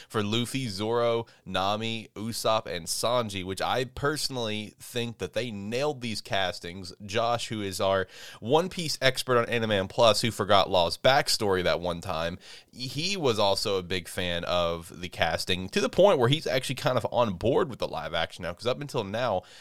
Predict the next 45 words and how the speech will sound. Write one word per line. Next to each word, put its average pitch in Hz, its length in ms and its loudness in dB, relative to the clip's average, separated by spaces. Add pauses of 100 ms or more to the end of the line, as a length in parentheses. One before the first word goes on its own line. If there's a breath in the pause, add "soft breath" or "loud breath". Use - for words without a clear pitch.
(140)
as 101 100 -2
a 101 60 -4
diehard 131 540 0
One 160 240 -10
Piece 107 240 -6
fan 107 220 -4
who 107 100 -6
forgot 98 340 2
Law's 87 240 0
backstory, 92 760 2 (240 loud breath)
even 95 160 -4
though 92 100 0
Law 95 220 4
is 92 100 -2
one 101 100 -2
of 90 80 -6
his 85 120 -8
favorite 90 260 -4
characters, 135 600 -4 (260 loud breath)
Josh 226 360 6
has 120 200 2
been 117 300 2
very 147 600 4 (540)
skeptical 92 840 2
of 98 280 6
this 92 180 2
series, 98 460 0
which 156 220 -2
naturally 127 420 4
you 90 180 -4
would 127 320 0
be 101 160 -2
with 95 140 -8
it - 80 -12
being 98 220 -6
live 92 240 0
action, 92 500 -4
but 113 180 4
I 101 140 0
do 110 160 -6
think 107 180 -6
they 98 120 -2
nailed 95 260 -2
this 87 160 -10
casting, 90 480 2